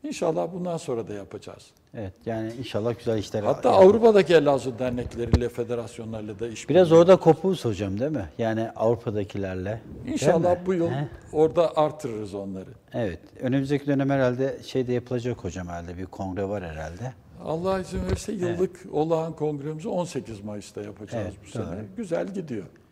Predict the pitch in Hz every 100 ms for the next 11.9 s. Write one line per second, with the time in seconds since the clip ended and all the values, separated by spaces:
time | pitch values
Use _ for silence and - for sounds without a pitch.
0 | _ 120 104 107 - 95 85 87 - 82
1 | - - - - - - 127 180 170 139
2 | 135 127 123 117 - 143 147 - - -
3 | 143 135 - - 135 143 143 123 110 -
4 | 113 113 117 110 123 113 123 127 117 117
5 | 147 - - - - - - 127 156 147
6 | 139 - 87 131 120 117 113 - _ -
7 | - 143 131 131 - 156 143 131 117 113
8 | 135 120 127 156 - - 113 113 110 123
9 | 117 - - 135 117 120 123 127 120 -
10 | 101 - 92 90 92 87 80 80 73 82
11 | 95 123 - - - - - 139